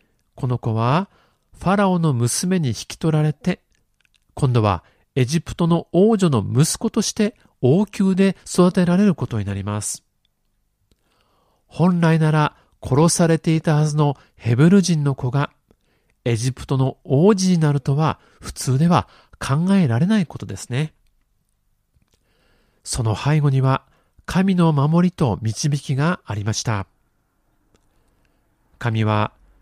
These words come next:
実の母親と育ての母となったエジプトの王女、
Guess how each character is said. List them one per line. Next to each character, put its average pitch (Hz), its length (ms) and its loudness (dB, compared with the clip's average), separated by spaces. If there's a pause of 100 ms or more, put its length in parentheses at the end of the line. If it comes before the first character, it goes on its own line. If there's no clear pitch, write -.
(180)
実 - 320 -4
の 143 100 4
母 131 420 -2
親 143 240 0
と - 280 -6 (360)
育 165 300 0
て 208 160 0
の 175 120 2
母 185 360 -2
と 151 120 -4
な 139 120 -2
っ 127 60 -8 (100)
た 117 200 -4 (120)
エ 113 120 0
ジ 143 140 -4
プ - 140 -18
ト 151 100 -4
の 139 260 -2
王 139 260 2
女、 104 160 -6